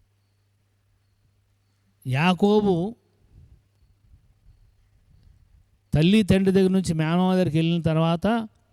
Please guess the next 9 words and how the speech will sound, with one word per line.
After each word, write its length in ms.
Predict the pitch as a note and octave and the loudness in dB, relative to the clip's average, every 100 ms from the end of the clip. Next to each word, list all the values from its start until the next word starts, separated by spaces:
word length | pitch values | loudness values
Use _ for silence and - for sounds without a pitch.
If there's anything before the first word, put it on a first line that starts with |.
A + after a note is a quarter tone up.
| _ _ _ _ _ _ _ _ _ _ _ - | _ _ _ _ _ _ _ _ _ _ _ -2
పన్నెండు 500 | D3 E3 F3 F3 F3 | 0 2 0 0 -2
మంది 280 | E3+ F#3 G3 | -2 -2 0
పిల్లలు, 360 | E3 E3+ E3 D#3+ | 0 0 -2 -4
పదకొండు 400 | D3 D3 D3 D#3 | -4 -2 0 0
మంది 200 | D#3 D3 | -2 -2
కుమారులు, 580 | D3+ E3 F3 F3 G3+ C4+ _ _ _ - - | -2 -2 -2 -2 -4 -6 _ _ _ -18 -4
ఒక 120 | C3+ | -2
కుమార్తె 580 | - D#3+ D#3+ D#3 D#3 C#3+ - - - - _ _ _ - | 2 2 2 -2 -4 -6 -8 -20 -20 -20 _ _ _ -2
కలిగి 560 | C#3+ D#3+ F#3+ A#3 B3+ | 2 4 2 0 -2